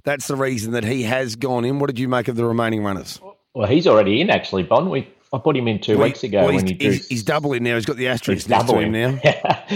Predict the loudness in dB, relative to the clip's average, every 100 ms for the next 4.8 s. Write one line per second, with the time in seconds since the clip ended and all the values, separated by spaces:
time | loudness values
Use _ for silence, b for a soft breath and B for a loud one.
0 | 0 4 4 6 6 8 6 6 4 2
1 | 2 2 2 2 2 0 4 4 6 6
2 | 6 6 4 4 2 2 2 0 -2 0
3 | 0 0 -2 0 0 0 -4 -2 0 2
4 | 0 -4 -2 0 0 -2 -4